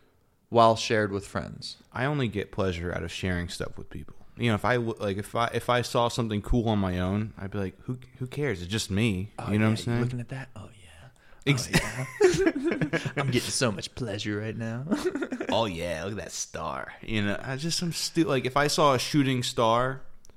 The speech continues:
Speaker 2: like, I'd be like, "Cool, like, who cares?" No, like, it would be so
Speaker 1: Okay,
Speaker 2: much cooler if
Speaker 1: okay,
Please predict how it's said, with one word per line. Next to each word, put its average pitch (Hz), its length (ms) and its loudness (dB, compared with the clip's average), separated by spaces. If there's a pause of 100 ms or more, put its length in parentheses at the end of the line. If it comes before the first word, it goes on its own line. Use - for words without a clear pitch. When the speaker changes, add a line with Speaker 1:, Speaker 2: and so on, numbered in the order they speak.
(440)
Speaker 2:
like, 113 480 2
I'd 104 220 -4 (260)
be 127 120 -2
like, 127 140 0
"Cool, 170 500 0
like, 120 180 -4
who 151 100 -4
cares?" 156 340 -2
No, 120 220 -2 (300)
like, 117 160 -2
it 135 180 4
would 185 100 6
be 185 140 0
so - 260 4
Speaker 1:
Okay, 165 160 8
Speaker 2:
much - 60 6
cooler 233 320 6
if 160 60 8
Speaker 1:
okay, 160 220 8